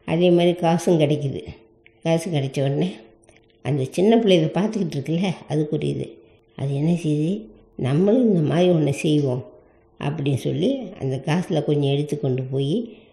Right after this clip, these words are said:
இது நட்டு வைக்கிது. நட்டு இது பெரிய மரமா வரட்டும்,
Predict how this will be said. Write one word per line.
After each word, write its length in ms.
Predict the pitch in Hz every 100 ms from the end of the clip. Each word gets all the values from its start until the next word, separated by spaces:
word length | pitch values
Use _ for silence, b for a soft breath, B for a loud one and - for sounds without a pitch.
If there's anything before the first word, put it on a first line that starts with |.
| B _ _
இது 220 | 208 220
நட்டு 260 | 214 165 151
வைக்கிது. 320 | 117 - 113 - B B B B B B B B _ -
நட்டு 260 | 165 175
இது 140 | 175 139
பெரிய 360 | 151 156 170
மரமா 380 | 160 151 151 160
வரட்டும், 480 | 147 143 139 - 277